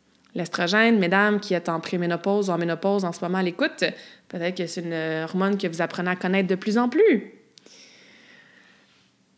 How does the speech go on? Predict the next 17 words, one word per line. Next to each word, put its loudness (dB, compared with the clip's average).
L'estrogène, 6
qu'est-ce 2
qui -4
fait 2
en 6
sorte 0
qu'on 4
en 4
a 4
en 6
excès 2
souvent ? 2
C'est 0
qu'on 4
est 2
exposé 4
à -2